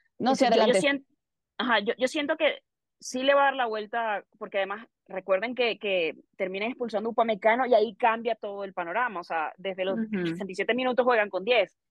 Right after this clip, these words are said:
Speaker 2: Es un uno cero, yo siento que le pueden dar la vuelta, pero bueno, obviamente crisis hay. Eh, lo que está haciendo Leverkusen es para que gane, evidentemente, la, la ensaladera,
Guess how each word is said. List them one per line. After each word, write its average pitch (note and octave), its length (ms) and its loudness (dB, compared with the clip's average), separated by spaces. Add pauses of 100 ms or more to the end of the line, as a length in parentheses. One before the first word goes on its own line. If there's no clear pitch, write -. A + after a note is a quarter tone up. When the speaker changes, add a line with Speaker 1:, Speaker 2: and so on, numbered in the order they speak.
(480)
Speaker 2:
Es A#3 180 -2
un D#4 120 4
uno D4+ 260 4
cero, C#4 520 2 (200)
yo B3+ 140 -12
siento C#4 240 -8
que C#4+ 80 -4
le C4 80 -4
pueden A#3+ 200 -2
dar B3 140 0
la C4 140 2
vuelta, B3 280 0
pero B3+ 180 0
bueno, A3 220 0
obviamente A#3+ 680 -2
crisis A3 380 -8
hay. D4+ 420 0
Eh, G3+ 680 -2
lo G3+ 160 -4
que A#3 80 -14
está G#3 80 -18
haciendo B3 200 -8
Leverkusen A#3 540 0
es B3 120 -2 (120)
para G#3 300 2
que F#3 420 -2 (320)
gane, A3+ 1120 2
evidentemente, G3+ 680 -4
la, G3+ 320 4
la E3+ 100 -2
ensaladera, G3+ 600 -2